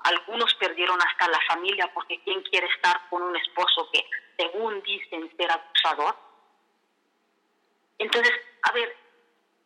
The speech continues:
primero hay que ver, ¿hay verdad atrás de eso por parte de todas? ¿O simplemente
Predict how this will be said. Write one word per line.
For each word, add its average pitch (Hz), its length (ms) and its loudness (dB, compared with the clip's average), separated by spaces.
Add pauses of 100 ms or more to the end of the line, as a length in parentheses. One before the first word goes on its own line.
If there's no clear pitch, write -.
primero 254 580 2
hay 330 160 2
que 240 220 2
ver, 233 400 2 (260)
¿hay 330 160 0
verdad 196 480 0
atrás 165 400 -2
de 165 140 -4
eso 175 280 2
por - 220 -2
parte 175 300 2
de 151 120 -6
todas? 156 360 2 (1120)
¿O 180 120 2
simplemente 208 800 0